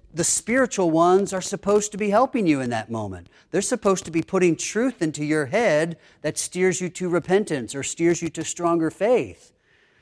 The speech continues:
So it's not an elite crowd that knows and kind of the, you know,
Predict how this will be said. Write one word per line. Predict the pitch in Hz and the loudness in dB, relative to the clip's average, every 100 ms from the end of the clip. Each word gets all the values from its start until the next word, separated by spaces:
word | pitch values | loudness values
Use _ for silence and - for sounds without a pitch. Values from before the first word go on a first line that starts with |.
| _ - | _ -6
So | - 185 | 2 2
it's | 160 - | 2 2
not | 185 233 226 - _ _ - | 2 4 0 -6 _ _ 2
an | 185 | 4
elite | 160 151 170 220 - _ _ _ | 4 4 2 0 -2 _ _ _
crowd | - 202 190 190 190 196 147 | -2 2 4 6 4 2 0
that | 151 151 | 0 2
knows | 160 175 180 185 185 - | 4 4 4 4 0 -2
and | - 147 147 139 135 | -6 -4 -2 -2 -2
kind | 165 180 165 | 0 2 2
of | 143 127 | 0 -2
the, | 135 131 123 _ _ _ _ _ | 0 0 -2 _ _ _ _ _
you | 151 143 | 0 0
know, | 127 123 | -2 -6